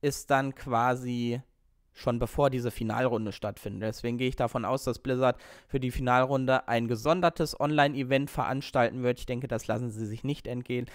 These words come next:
Und da kämpfen dann die Teams in einem finalen Bracket um den Sieg. Ihr seht schon, es werden insgesamt dreihunderttausend U-S-Dollar Preisgeld ausgespielt. Weiß nicht, war letztes Jahr für Platz eins hunderttausend oder fünfzigtausend U S-Dollar? Ich weiß es nicht mehr genau. Ich glaub, hunderttausend Dollar für den Sieger, irgendwas sowas um den Dreh.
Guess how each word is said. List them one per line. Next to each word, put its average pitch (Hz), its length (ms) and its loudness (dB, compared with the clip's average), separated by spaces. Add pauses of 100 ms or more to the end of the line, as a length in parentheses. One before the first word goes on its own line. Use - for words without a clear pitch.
(240)
Und 120 100 0
da 127 140 8
kämpfen 131 360 2
dann 113 140 4
die 117 120 0
Teams 131 420 -4
in 117 140 -4
einem 110 260 -2
finalen 117 500 -2
Bracket 113 540 -2
um 123 260 0
den 113 300 0
Sieg. 117 560 -2 (880)
Ihr 131 120 0
seht 180 200 4
schon, 190 200 6
es 170 120 -4
werden 156 220 8
insgesamt 147 540 0
dreihunderttausend 151 720 4
U-S-Dollar 135 600 4
Preisgeld 160 640 0
ausgespielt. 151 960 2 (1800)
Weiß 131 120 -4
nicht, 127 160 -6
war 123 140 0
letztes 143 320 -2
Jahr 139 120 2
für - 140 0
Platz - 300 -2
eins 143 300 -4
hunderttausend 185 680 -2
oder 165 160 0
fünfzigtausend 123 800 -4
U 101 80 -8
S-Dollar? 110 320 -6
Ich 120 100 -6
weiß 131 220 6
es 131 160 -6
nicht 127 140 -4
mehr 113 120 -2
genau. 110 140 -4
Ich 117 80 -10
glaub, 131 240 2
hunderttausend 131 600 2
Dollar 127 200 4
für 127 140 -4
den 117 160 -2
Sieger, 120 340 0
irgendwas 117 360 2
sowas 120 300 -2
um 117 100 -4
den 113 160 -2
Dreh. 117 300 0